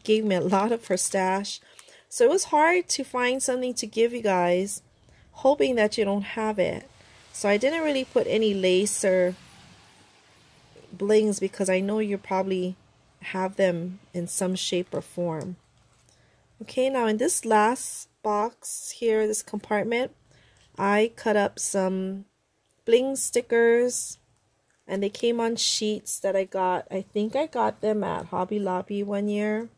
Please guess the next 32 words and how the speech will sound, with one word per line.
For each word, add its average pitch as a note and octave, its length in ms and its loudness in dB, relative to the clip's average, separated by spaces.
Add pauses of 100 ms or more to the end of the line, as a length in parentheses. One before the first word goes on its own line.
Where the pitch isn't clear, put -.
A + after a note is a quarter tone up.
(460)
last F#3+ 360 -6
year. G3+ 360 -2 (560)
So - 220 -4
it G3+ 80 0
looks A3 260 0
like B3+ 280 0
this. F#3 720 2 (920)
And F#3+ 160 -8
so A3 100 0
I G#3 40 2
cut B3+ 300 -4
them C4+ 180 4
up A3+ 160 0
so - 160 0
that G3+ 240 0
they F#3+ 100 2
would F#3+ 240 0
fit - 380 -4
into F#3+ 260 -4
the F#3+ 80 0
boxes, F3+ 540 -6
but - 240 -4
these G#3 260 -2
also A3+ 320 -2
make G3+ 320 -2
good F#3+ 300 2 (1200)
centers, F#3 760 0
flower G3+ 300 0
centers, F#3 600 -2
and F3 200 -6
other F3 220 -2
embellishments. F#3 1120 -6